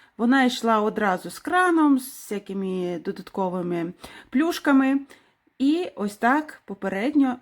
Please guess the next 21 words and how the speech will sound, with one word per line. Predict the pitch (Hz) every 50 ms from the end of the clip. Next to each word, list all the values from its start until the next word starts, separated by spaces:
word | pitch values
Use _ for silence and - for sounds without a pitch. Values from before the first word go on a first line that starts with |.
| _ _
почав | - 190 - - 220 220 254 247
виглядати | 208 190 185 185 175 170 165 165 147 151 160 185 240 269 262 - 208 175
наш | 165 165 175 214 233 -
мангальний | - 190 175 165 185 208 214 214 202
комплекс. | 202 - 180 165 165 165 160 160 - _ -
Мені | 196 202 220 233 247 254 262
дуже | 208 185 180 220 220 202 190 170 170 165 - _ _
подобалося, | - 175 151 190 208 247 262 277 247 214 196 196 - 190 - -
як | - 175 196 202 220 220 -
все | - - - - - 190 190 202 233 254 247 _ _
виглядало. | - 175 196 185 190 196 190 151 170 160 156 156
Для | 151 208 208
пічки | 208 - 233 247 247 - - - 302
ми | 277 247 247 262
купили | 262 262 247 233 - 220 233 240 262 247 247 -
ось | 208 208
такі | - 226 220 - 262
дверцята. | 214 214 247 240 247 - 202 175 175 175 - 220
Це | 220 - - 359 381
камінні | 370 311 240 226 247 277 277 262 247
дверцята. | 240 - 185 208 202 - - 180 180 185 - - 269